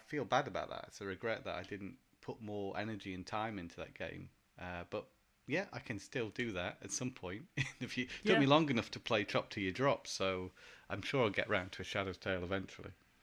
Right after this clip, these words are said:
Speaker 2: That's true.
Speaker 1: But another,
Speaker 2: Um,
Speaker 1: another platformer that stood out on the Wii, yeah.
Speaker 2: Can you think of any others? Any others come to mind when you start thinking
Speaker 1: Well,
Speaker 2: about it?
Speaker 1: well,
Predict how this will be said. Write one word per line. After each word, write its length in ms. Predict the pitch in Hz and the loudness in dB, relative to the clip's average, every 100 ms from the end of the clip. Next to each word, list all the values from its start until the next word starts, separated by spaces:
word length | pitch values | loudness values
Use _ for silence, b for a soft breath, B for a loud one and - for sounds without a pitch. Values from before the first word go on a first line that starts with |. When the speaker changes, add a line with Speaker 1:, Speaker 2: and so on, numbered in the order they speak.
| _ _ _ _ - | _ _ _ _ -12
Speaker 2:
That's 160 | - | -8
true. 320 | - - 117 123 _ - - - _ - B B B B - | -4 -4 -6 -10 _ -20 -20 -20 _ -20 B B B B 4
Speaker 1:
But 120 | 117 | 8
another, 360 | 123 175 123 104 | 10 12 12 10
Speaker 2:
Um, 40 | |
Speaker 1:
another 200 | 117 127 | 8 6
platformer 640 | 127 120 - - 98 92 | 8 6 6 4 2 2
that 140 | 87 - | 0 -4
stood 260 | - 101 | -2 2
out 220 | 95 92 - | 2 2 -2
on 220 | 87 87 | -4 -6
the 180 | 87 90 - | -8 -10 -8
Wii, 180 | 92 87 - _ | -6 -8 -12 _
yeah. 200 | - 85 90 - _ _ _ _ _ _ _ _ _ - | -8 -8 -10 -16 _ _ _ _ _ _ _ _ _ -12
Speaker 2:
Can 140 | - | -6
you 100 | 180 | -4
think 180 | 151 175 | -2 -2
of 80 | 185 | 0
any 200 | 190 190 | 0 0
others? 420 | 202 220 226 - - | -2 -2 -2 -2 0
Any 160 | 170 | 0
others 200 | 170 175 | 2 0
come 140 | - 160 | -2 -2
to 100 | 160 | -2
mind 260 | 160 170 165 | -2 -2 -2
when 120 | 156 | -2
you 100 | 156 | -2
start 380 | - 151 151 - | -2 -2 -2 -4
thinking 280 | 156 143 151 | -6 0 2
Speaker 1:
Well, 80 | 151 | 2
Speaker 2:
about 140 | 156 | 2
it? 120 | 160 - _ _ _ - - - _ - | 0 -4 _ _ _ -20 -20 -20 _ 4
Speaker 1:
well, 500 | 135 139 139 143 143 | 12 12 12 10 6